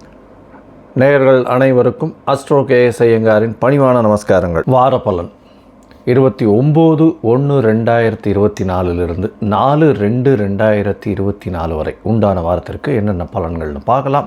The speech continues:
முதல்ல வந்து இந்த வாரத்தினுடைய கோல்சாரம் என்ன அப்படின்றத பார்ப்போம். அதற்கு பிறகு இந்த வாரத்தில் வரக்கூடிய விசேஷ நாட்கள் என்னென்ன அப்படின்றத பார்ப்போம். அதற்கு பிறகு இந்த வாரத்தில் வரக்கூடிய சந்திராஷ்டமம் எந்தெந்த ராசிகள் அப்படின்றத பார்க்கலாம்.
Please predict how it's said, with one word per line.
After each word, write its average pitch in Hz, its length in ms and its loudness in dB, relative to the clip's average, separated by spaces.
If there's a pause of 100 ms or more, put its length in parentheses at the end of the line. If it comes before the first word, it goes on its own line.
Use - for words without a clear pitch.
முதல்ல 127 300 0
வந்து 117 220 0
இந்த 95 160 -2
வாரத்தினுடைய 104 720 -2
கோல்சாரம் 123 540 -2
என்ன 95 260 -6
அப்படின்றத 90 420 -6
பார்ப்போம். 110 380 -4 (880)
அதற்கு 139 320 0
பிறகு 175 220 0
இந்த 131 180 0
வாரத்தில் 120 380 0
வரக்கூடிய 107 720 -2
விசேஷ 120 400 -2
நாட்கள் 127 420 -2
என்னென்ன 95 420 -2
அப்படின்றத 87 500 -6
பார்ப்போம். 90 340 -6 (120)
அதற்கு 110 340 -2
பிறகு 127 280 -4
இந்த 101 140 -2
வாரத்தில் 110 420 -2
வரக்கூடிய 104 680 -2 (1000)
சந்திராஷ்டமம் 139 720 0
எந்தெந்த 110 340 0
ராசிகள் 85 540 -4 (220)
அப்படின்றத 98 480 -6
பார்க்கலாம். - 420 -10